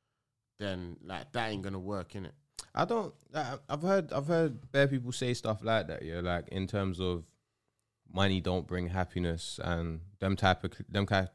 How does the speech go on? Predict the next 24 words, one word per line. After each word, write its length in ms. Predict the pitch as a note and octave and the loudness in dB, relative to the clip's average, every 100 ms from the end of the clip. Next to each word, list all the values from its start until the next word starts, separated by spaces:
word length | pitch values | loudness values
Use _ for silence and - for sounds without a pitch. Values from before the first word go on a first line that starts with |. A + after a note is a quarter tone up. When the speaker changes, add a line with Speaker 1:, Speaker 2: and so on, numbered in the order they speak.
| - | -4
Speaker 2:
kind 180 | G2 | -2
of 100 | F2+ | -2
sayings 380 | - G#2 F#2+ F2 | 4 4 4 2
and 140 | E2+ E2+ | 0 -2
that. 140 | E2 - _ | -4 -10 _
Speaker 1:
Mm. 220 | G#2 F#2 F2 - | -14 -14 -16 -4
Speaker 2:
But 100 | G2+ | -2
it's 100 | A2+ | 2
like, 300 | C3 B2 - - _ _ _ _ | 4 4 2 -6 _ _ _ _
what 220 | - D3 B2+ | -2 0 2
is 180 | B2+ | 2
happiness, 440 | G#2 F#2+ G2 F2 - | 2 0 0 -4 -4
bro? 240 | - E2+ | -8 -2
Like, 240 | F2+ A2 F#2+ | 2 4 2
what 380 | F#2 C2+ D#3 D#3 | -2 0 2 4
makes 340 | D#3+ C#3 C#3+ | 4 2 0
you 120 | C3+ | 2
ha-, 120 | D3 C#3+ | 2 4
like, 180 | B2+ B2 | 4 4
in 40 | |
my 140 | D#3 | 4
opinion, 480 | E3 - D#3 C3 G2 | 4 4 2 4 2
yeah, 220 | E2 E2+ | 2 -2
happiness. 720 | F2+ C3 C#3+ B2+ A2 G#2 - | -2 -2 -2 0 0 -2 -10